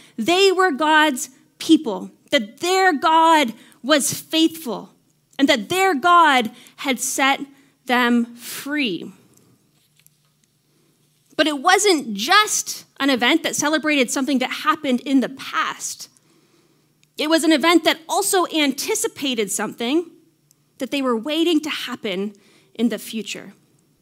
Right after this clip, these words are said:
It was an event that anticipated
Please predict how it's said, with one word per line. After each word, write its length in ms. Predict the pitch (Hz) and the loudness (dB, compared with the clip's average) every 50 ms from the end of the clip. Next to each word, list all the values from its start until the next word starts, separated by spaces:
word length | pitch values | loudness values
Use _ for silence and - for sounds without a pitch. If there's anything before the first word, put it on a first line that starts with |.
| _ _ _ _ _ _ _ _ _ _ _ _ _ _ _ - - | _ _ _ _ _ _ _ _ _ _ _ _ _ _ _ -14 -6
It 80 | - 254 | -2 -2
was 100 | 269 269 | -2 0
an 80 | 262 | 0
event 480 | 277 262 220 302 302 330 320 311 - - | 0 0 0 2 2 2 2 0 -2 -6
that 180 | 285 262 - 247 | -6 -6 -4 -4
anticipated 1080 | 240 233 233 - - - - 381 370 - 311 - - - 196 170 - 175 208 202 | -4 -4 -4 -6 -10 -12 -10 -8 -8 -8 -10 -12 -14 -14 -14 -14 -12 -14 -14 -16